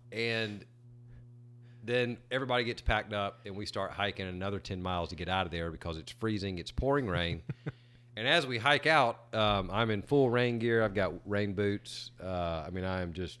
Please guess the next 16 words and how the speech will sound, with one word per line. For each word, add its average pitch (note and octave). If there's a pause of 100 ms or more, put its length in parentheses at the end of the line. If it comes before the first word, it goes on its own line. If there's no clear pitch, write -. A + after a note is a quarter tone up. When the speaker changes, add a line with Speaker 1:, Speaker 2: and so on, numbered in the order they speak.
Speaker 1:
I'm F2+
ready F2
to D#2+
go. E2+
I'm E2+
not, F#2+
I'm, F2+
again, F2+
I'm F2
dry. D#2+ (580)
And, F#2+ (160)
and F#2
Yaden A2
is G2+
hiking G2+
in, F#2